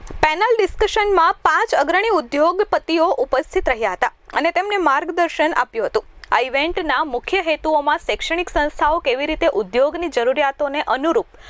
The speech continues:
તાલીમ આપી શકે તે અંગે ચર્ચા કરાઈ હતી. આ સાથે એચ આરની ભૂમિકા અને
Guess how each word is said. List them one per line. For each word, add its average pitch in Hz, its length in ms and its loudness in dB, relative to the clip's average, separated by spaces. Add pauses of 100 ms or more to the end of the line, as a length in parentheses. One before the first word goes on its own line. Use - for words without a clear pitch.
(260)
તાલીમ 339 320 2 (120)
આપી 320 240 0
શકે 349 360 -2
તે 330 180 -2
અંગે 339 240 -2
ચર્ચા 277 400 -2
કરાઈ 208 280 -6
હતી. - 200 -8 (320)
આ 311 140 0
સાથે 440 440 -2
એચ - 180 -4
આરની 403 340 -2
ભૂમિકા 330 600 0
અને 339 220 0